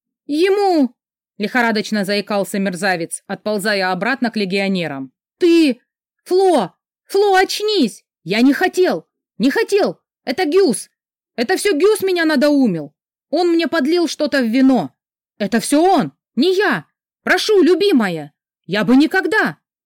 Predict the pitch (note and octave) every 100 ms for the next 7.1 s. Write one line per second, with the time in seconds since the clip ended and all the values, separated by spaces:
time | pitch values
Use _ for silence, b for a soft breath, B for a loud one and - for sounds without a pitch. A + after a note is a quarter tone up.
0 | _ _ _ _ _ - A3 C4 A3 G3+
1 | G3+ F#3+ G3 F#3+ F#3+ D#3 - C4+ D4 C4+
2 | C4+ C4 _ _ - A#3+ A#3 G#3 A3 G3+
3 | A3 A3 G#3 - G3 F#3+ G3+ G#3+ - F#3+
4 | F#3+ G3 - F#3+ F#3+ F#3 - E3+ E3+ _
5 | _ _ - E3+ B3 - C4+ C4+ A3+ A#3+
6 | A3+ A3+ G#3+ - G3+ - E3 C#3+ - -